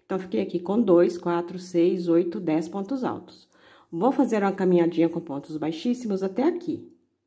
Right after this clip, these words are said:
É, até aqui. Depois eu volto com vocês.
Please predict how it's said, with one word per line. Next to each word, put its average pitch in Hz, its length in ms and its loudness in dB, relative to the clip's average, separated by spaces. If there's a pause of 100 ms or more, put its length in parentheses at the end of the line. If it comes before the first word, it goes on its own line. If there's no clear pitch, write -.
(1700)
É, 170 160 0
até 170 240 0
aqui. - 480 -8
Depois 190 360 -4
eu 254 60 4
volto 190 280 0
com 214 120 -4
vocês. - 580 -6